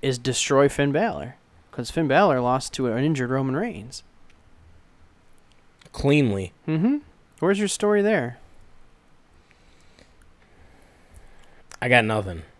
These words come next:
Speaker 2: I, I'm just, I'm just saying, from a story standpoint, you know, <clears throat> you have the heel Brock Lesnar, right?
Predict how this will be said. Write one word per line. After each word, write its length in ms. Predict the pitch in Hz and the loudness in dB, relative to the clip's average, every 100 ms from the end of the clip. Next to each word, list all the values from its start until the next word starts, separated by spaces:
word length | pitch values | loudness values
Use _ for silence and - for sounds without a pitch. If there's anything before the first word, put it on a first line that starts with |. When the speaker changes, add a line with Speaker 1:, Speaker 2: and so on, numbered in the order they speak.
| - - - - - - - - - - - - - - - | -20 -20 -20 -20 -20 -20 -20 -20 -20 -20 -20 -20 -20 -8 4
Speaker 2:
I, 200 | 170 - | 6 6
I'm 260 | 180 208 | 4 6
just, 280 | 214 196 - | 6 4 2
I'm 260 | - 156 190 | 2 2 4
just 220 | 208 - | 2 2
saying, 400 | 139 120 131 139 | 0 0 0 -4
from 280 | - 135 127 | -4 -2 -2
a 60 | |
story 380 | - - 160 170 | -2 0 2 2
standpoint, 720 | - 127 131 113 - 113 127 | 0 -4 -4 -4 -6 -10 -8
you 120 | - 123 | -8 -6
know, 280 | 113 117 - - - - - - - - | -4 -6 -8 -18 -20 -20 -20 -20 -20 -8
<clears throat> 140 | - - - - - - - - - - - | -8 -8 -14 -14 -10 -8 -10 -14 -20 -20 -12
you 340 | 156 151 156 | -8 0 2
have 300 | 135 156 165 | 4 6 6
the 80 | 160 | 4
heel 480 | 147 - 165 165 165 | 0 2 6 8 6
Brock 420 | 127 120 127 131 | 4 4 4 2
Lesnar, 560 | 113 110 113 110 131 107 | 0 -2 -2 -6 -6 -2
right? 280 | 110 120 | 2 2